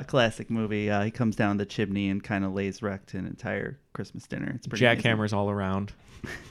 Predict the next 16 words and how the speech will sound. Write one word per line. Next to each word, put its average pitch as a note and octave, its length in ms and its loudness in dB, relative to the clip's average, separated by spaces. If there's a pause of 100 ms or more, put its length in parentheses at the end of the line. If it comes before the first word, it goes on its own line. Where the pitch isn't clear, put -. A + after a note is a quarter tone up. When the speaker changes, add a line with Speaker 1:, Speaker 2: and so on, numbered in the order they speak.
(100)
Speaker 1:
Yeah, C#3 180 4
no E3 160 6
spears, D3+ 480 4
though. B2+ 200 -2
You A#2+ 180 -2
would B2 100 0
expect - 400 -8
a - 40 -16
couple. - 440 -8 (880)
All A#2 180 2
right, G#2 280 2
moving F3 240 6
on E3+ 80 6
to D#3+ 80 0
question D3+ 420 2
two. A2 380 0